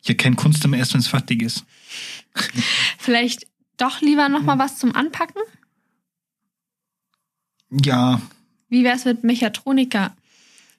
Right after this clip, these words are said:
Speaker 2: Äh, du kannst, ähm, mechanische, elektrische und elektronische Komponenten bauen, montieren und sie zu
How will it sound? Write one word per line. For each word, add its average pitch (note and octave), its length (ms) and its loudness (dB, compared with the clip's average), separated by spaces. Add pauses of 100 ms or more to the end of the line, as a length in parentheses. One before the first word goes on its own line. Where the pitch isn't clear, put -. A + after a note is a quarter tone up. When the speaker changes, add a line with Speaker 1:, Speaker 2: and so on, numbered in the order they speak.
(120)
Speaker 2:
Äh, A#3 220 0
du A3 100 0
kannst, A3+ 720 0
ähm, G#3+ 520 2
mechanische, B3+ 680 0
elektrische C4 720 0
und A#3 140 2
elektronische A#3+ 640 -2
Komponenten C4+ 1040 0
bauen, C4 600 2
montieren C4+ 720 2
und A3+ 240 2
sie A3+ 600 2 (200)
zu A3+ 440 0